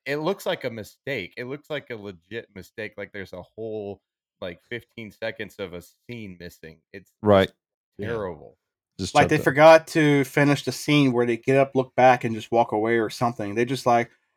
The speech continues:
Speaker 4: okay, they just jump away from the green screen fire, and then next scene, they're just walking. It's like, "Wait, what? What happened here?"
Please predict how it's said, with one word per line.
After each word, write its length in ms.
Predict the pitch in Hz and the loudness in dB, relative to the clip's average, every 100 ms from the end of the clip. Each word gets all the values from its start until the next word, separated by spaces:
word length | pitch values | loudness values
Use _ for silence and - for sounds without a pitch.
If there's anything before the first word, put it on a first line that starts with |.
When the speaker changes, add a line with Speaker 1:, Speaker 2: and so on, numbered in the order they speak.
| _ | _
Speaker 4:
okay, 220 | 147 143 127 | -2 2 2
they 120 | 127 | 2
just 240 | 120 - | 0 -4
jump 220 | - 143 135 | 0 0 4
away 200 | 131 131 | 2 2
from 260 | 139 120 | 2 0
the 80 | 113 | 0
green 240 | - 131 | 0 0
screen 300 | 127 - 120 | 0 -2 -4
fire, 600 | 110 - 139 127 117 113 - | -2 4 6 6 4 -4 -6
and 160 | 117 127 | -2 2
then 140 | 135 | 4
next 220 | 135 135 | 4 2
scene, 180 | - 120 | 0 0
they're 80 | 117 | 0
just 200 | 117 - | -4 0
walking. 320 | 123 127 123 | 6 6 4
It's 80 | 110 | -4
like, 160 | 110 107 | -6 -2
"Wait, 160 | 127 - | -2 -2
what? 240 | 120 175 - | 2 2 2
What 140 | 147 156 | 2 6
happened 340 | 202 - 185 | 8 8 6
here?" 260 | 160 120 | 2 2